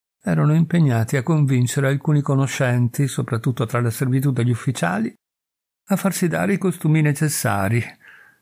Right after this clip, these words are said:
Altri ancora giravano con aria affaccendata e frenetica, soltanto perché la gente intorno era affaccendata e frenetica,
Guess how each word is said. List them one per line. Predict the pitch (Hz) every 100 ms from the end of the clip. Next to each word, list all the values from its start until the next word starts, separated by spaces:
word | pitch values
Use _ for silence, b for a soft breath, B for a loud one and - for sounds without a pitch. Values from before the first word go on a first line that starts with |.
| _ -
Altri | 131 123
ancora | 131 123 120 131
giravano | 120 113 113 123 113 113 -
con | 120
aria | 117 120 113
affaccendata | - 123 - 131 160 170 160 135
e |
frenetica, | 127 143 135 131 123 151 135 135 _ _ _ _ _
soltanto | 214 196 202 190
perché | 180 190
la | 175
gente | 156 131 131 151
intorno | 156 214 185 165
era | 143 143
affaccendata | - 147 - 147 143 127 139
e |
frenetica, | - 156 180 139 123 127 120